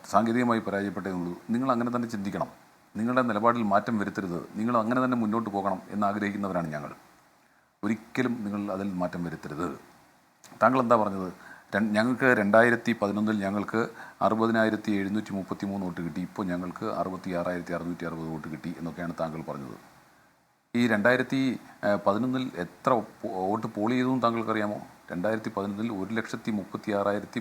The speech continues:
മുന്നൂറ്റി അമ്പത്തിയഞ്ച് വോട്ട് പോൾ ചെയ്തപ്പോൾ, രണ്ടായിരത്തി ഇരുപത്തിയഞ്ചിൽ ഒരു ലക്ഷത്തി എഴുപത്തിനാലായിരത്തി അറുന്നൂറ്റി അറുപത്തിയേഴ് വോട്ട് പോൾ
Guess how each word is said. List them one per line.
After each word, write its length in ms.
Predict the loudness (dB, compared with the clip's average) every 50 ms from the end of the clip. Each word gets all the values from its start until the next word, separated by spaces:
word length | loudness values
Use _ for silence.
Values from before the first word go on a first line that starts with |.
| -4 -2
മുന്നൂറ്റി 340 | -2 -2 -2 -4 -4 -2 -2 -2
അമ്പത്തിയഞ്ച് 460 | -2 -4 -6 -6 -4 -4 -4 -4 -4 -4
വോട്ട് 160 | -6 -6 -8 -8 -6
പോൾ 100 | -6 -4 -4
ചെയ്തപ്പോൾ, 320 | -4 -6 -4 -2 -2 -2 -2 -6 -10 -20 -20 -20 -20 -20 -20 -20 -20 _ _ _ _ -4 -2
രണ്ടായിരത്തി 400 | 2 4 4 4 4 4 2 0 0
ഇരുപത്തിയഞ്ചിൽ 460 | 2 0 -2 0 0 0 0 0 -2 -2 -2 -4
ഒരു 120 | -4 -2 -2 -2
ലക്ഷത്തി 320 | -2 -2 -6 -6 -4 -2 -2 -2 0
എഴുപത്തിനാലായിരത്തി 800 | -2 -2 -2 -4 -2 0 2 4 4 4 4 2 0 0 0 0 2
അറുന്നൂറ്റി 280 | 2 0 -2 0 0 0
അറുപത്തിയേഴ് 380 | 0 -2 -4 -4 -4 -4 -2 -2
വോട്ട് 140 | -4 -4 -6 -6
പോൾ 100 | -4